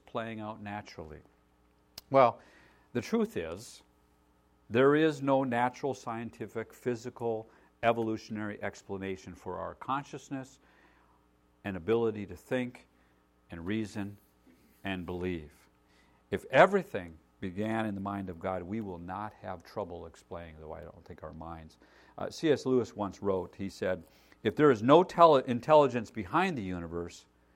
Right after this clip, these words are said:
then nobody designed my brain for the purpose of thinking. Thought," he says, "is a mer-, is merely a byproduct of some atoms within my skull. Uh,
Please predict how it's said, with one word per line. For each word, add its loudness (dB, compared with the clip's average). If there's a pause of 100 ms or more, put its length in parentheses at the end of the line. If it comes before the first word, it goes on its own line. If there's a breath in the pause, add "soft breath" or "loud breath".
(440 soft breath)
then 2
nobody 4
designed 0
my 2
brain -2
for -6
the -8
purpose -6
of -10
thinking. -6 (840 soft breath)
Thought," 0
he -12
says, -10
"is -10
a -10
mer-, -4
is -2
merely 0
a -4
byproduct 0
of -8
some -6
atoms 0
within -6
my -8
skull. -4 (840 loud breath)
Uh, 4